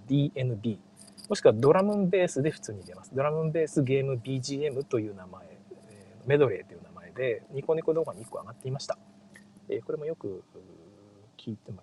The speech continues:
聞いてみたらすごく良かったので、皆さんもね、興味がありましたらぜひ聞いてみてください。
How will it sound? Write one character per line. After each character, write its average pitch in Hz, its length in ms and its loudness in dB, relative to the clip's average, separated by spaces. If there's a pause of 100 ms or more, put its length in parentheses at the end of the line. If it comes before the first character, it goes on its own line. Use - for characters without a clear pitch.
聞 139 240 -6
い - 40 -2
て 156 80 -6
み 160 80 -2
た 113 80 -2
ら 85 60 -4
す - 100 -10
ご 135 60 -8
く - 100 -18
良 107 120 -4
か 117 120 -2
っ - 100 -6
た 82 80 -18
の 87 100 -20
で、 139 160 -2
皆 131 140 -6
さ 95 120 -14
ん 78 40 -18 (100)
も - 100 -20
ね、 117 180 -20
興 - 160 -10
味 85 120 -20
が - 60 -20
あ 90 40 -20
り 101 60 -20
ま 143 120 -12
し - 80 -14
た - 100 -6
ら - 60 -10
ぜ 107 100 -20
ひ - 140 -20
聞 - 120 -18
い - 20 -18
て 95 120 -20
み 107 80 -20
て - 140 -18
く - 120 -20
だ - 140 -18
さ - 180 -10
い。 95 60 -10